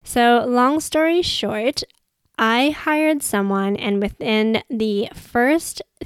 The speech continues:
three months, I knew deep down that it wasn't the right fit.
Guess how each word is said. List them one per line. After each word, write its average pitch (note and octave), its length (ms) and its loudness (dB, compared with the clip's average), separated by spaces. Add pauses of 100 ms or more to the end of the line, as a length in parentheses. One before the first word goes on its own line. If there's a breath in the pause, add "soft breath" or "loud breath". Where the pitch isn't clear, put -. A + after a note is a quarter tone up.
(100)
three D4+ 280 2
months, A3 560 -2 (200)
I A3 300 0
knew G#3+ 380 6
deep G3+ 320 0
down - 340 -6
that G#3 140 0
it G3+ 140 -2
wasn't G3+ 320 -4
the G3+ 80 -6
right F#3+ 260 -8
fit. - 460 -10